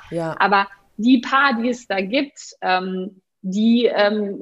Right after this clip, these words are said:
Speaker 2: reden dann auch primär wirklich nur mit Startups, wo zumindest mindestens eine Frau drin ist oder auch eine Frau ne-, mit einem gewissen, äh, Amount an Anteilen.
Speaker 1: Mhm.
Speaker 2: Ähm, und, äh, also von daher glaube ich, wenn man sich die raussucht, und das kann man wirklich tatsächlich einfach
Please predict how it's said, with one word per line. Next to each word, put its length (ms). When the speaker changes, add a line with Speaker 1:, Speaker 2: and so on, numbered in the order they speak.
Speaker 2:
reden 200
dann 160
auch 240
primär 320
wirklich 240
nur 100
mit 160
Startups, 460
wo 80
zumindest 340
mindestens 400
eine 300
Frau 340
drin 180
ist 160
oder 340
auch 80
eine 100
Frau 340
ne-, 200
mit 140
einem 160
gewissen, 600
äh, 260
Amount 480
an 100
Anteilen. 960
Speaker 1:
Mhm. 420
Speaker 2:
Ähm, 460
und, 340
äh, 320
also 220
von 180
daher 320
glaube 160
ich, 100
wenn 80
man 120
sich 180
die 160
raussucht, 680
und 80
das 160
kann 120
man 140
wirklich 240
tatsächlich 400
einfach 260